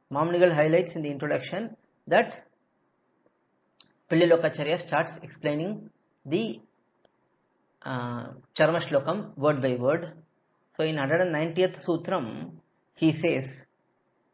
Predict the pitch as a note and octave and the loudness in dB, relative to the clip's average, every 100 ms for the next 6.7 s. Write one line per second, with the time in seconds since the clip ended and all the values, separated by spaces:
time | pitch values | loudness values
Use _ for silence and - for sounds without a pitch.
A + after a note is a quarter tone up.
0 | _ _ _ _ E3 E3+ E3 E3+ E3+ D#3+ | _ _ _ _ 2 6 6 4 2 0
1 | C#3 - C3+ F#3 - - D3 F#3+ A#3+ - | 0 -2 -4 -4 -10 -6 4 4 4 -2
2 | - G#3+ A3+ G#3+ F3+ D3+ C3 G#3 - - | -4 -2 4 4 4 4 0 -2 -6 -16
3 | _ _ - D#3 F3 E3 B2+ A#2+ B2+ A#2+ | _ _ 2 6 6 4 0 -2 -4 -4
4 | - - _ _ _ F3+ F#3+ F#3+ D#3+ D3 | -6 -6 _ _ _ 2 6 6 6 4
5 | D3 D#3 A#2+ C#3 F#3 A3 - - - _ | -2 -2 -6 -6 -6 -8 -14 -20 -20 _
6 | _ C3 C#3 D#3+ E3 F#3 A3 | _ -4 0 0 2 0 -2